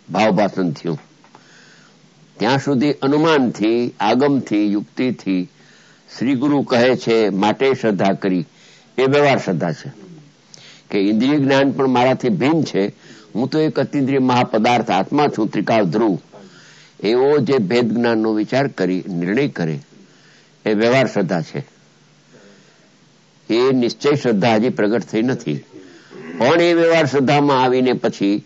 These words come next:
જેવું વ્યવહાર શ્રદ્ધાન થયું છે, એવો પ્રયોગ કરીને પોતાના શુદ્ધાત્માને જ્યારે અતીન્દ્રિય જ્ઞાન વડે અનુભવમાં લે છે, ત્યારે આ ઇન્દ્રિય જ્ઞાન એ મારું રૂપ અને મારો સ્વભાવ નથી,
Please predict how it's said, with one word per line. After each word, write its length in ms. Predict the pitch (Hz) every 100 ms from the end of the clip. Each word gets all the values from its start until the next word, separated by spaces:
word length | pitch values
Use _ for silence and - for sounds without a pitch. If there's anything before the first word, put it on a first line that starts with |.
| - - - _ -
જેવું 300 | 95 131 160
વ્યવહાર 320 | 156 151 160 151
શ્રદ્ધાન 440 | 135 123 120 139
થયું 320 | 117 120 113
છે, 160 | - 95 85 - - - - - - -
એવો 240 | 117 160 180
પ્રયોગ 360 | - 160 156 -
કરીને 400 | 143 135 127 135
પોતાના 560 | 127 120 - 120 120 120
શુદ્ધાત્માને 760 | 110 92 107 110 - 107 107 101
જ્યારે 280 | 98 101 90
અતીન્દ્રિય 420 | - 113 107 101
જ્ઞાન 360 | 95 98 95
વડે 180 | 87 92
અનુભવમાં 500 | 98 82 78 82 95
લે 240 | 101 147 135
છે, 200 | - - _ _ - - - - - - _ _
ત્યારે 380 | 110 127 143 127 123 127 - - - _ _ _ _ 131
આ 160 | 156
ઇન્દ્રિય 380 | 151 147 151 151
જ્ઞાન 340 | 131 135 131
એ 60 | 127
મારું 380 | 113 117 123 117
રૂપ 240 | 123 127 117
અને 140 | 110
મારો 280 | 104 107 107
સ્વભાવ 400 | - 90 101 98
નથી, 460 | 104 110 92 82